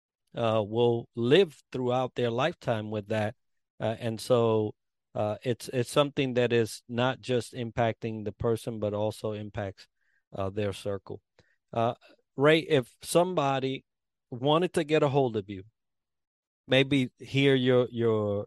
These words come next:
your story, maybe interview you, maybe have you M C for their next event, how would they do that?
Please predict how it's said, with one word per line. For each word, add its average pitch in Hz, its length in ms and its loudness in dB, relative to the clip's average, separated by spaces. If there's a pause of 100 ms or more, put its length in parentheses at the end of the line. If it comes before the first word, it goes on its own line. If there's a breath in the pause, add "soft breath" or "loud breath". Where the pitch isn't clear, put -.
your 104 120 -4
story, 127 720 4 (500)
maybe 123 560 0
interview 127 480 0
you, 127 500 0 (120)
maybe 123 320 -4
have 135 420 0
you 127 280 0
M 127 200 -4
C 135 460 -2 (380)
for 123 220 2
their 120 200 2
next 123 400 -2
event, 117 400 -2
how 147 160 0
would 147 160 -2
they 117 140 0
do 101 180 -8
that? 95 160 -10